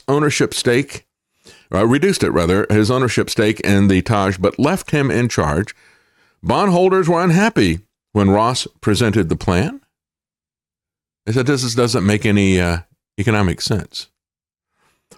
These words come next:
"Why did we make a deal with them?" one asked, according to, uh, a book by Rosenberg. And, uh, Wilbur Ross says, "Well, the Trump name is very much an asset."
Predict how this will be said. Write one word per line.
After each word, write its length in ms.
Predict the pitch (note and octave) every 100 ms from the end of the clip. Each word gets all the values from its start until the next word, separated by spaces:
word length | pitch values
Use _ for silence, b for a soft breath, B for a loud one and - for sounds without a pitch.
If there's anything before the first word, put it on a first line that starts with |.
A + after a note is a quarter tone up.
| -
"Why 120 | E3+
did 120 | A#3
we 100 | A#3
make 220 | G#3+ G#3+
a 40 | F3
deal 280 | C#3+ G3
with 140 | C#4 A3+
them?" 200 | G2 D#2
one 160 | E2
asked, 380 | E2 D2+ D2 -
according 520 | D#2+ G2+ F2+ E2+ E2 D#2
to, 400 | F#2 D#2 D2 D2 -
uh, 220 | D#2 C#2+ -
a 40 |
book 260 | D2+ G2 -
by 180 | D#2+ D#2
Rosenberg. 600 | D#2 E2+ D2+ D2 B1 F#3 - _ _ _ _ _ b b b b
And, 420 | - F#2 F#2 F2+ F2+
uh, 300 | F2+ F2 E2+
Wilbur 220 | A2+ G2+
Ross 300 | G2+ A#2 A#2
says, 260 | G#2+ F#2+ F2+
"Well, 240 | F#2+ F2+
the 160 | D#2+ E2
Trump 320 | - C3+ - -
name 540 | E2+ E2 D#2+ G2+ A2+ - _ _ _ _ _ -
is 260 | E2+ D#2+
very 240 | D2 B2 G#2
much 300 | A2+ - D#2+
an 140 | D2 -
asset." 560 | G#2+ C3 - - -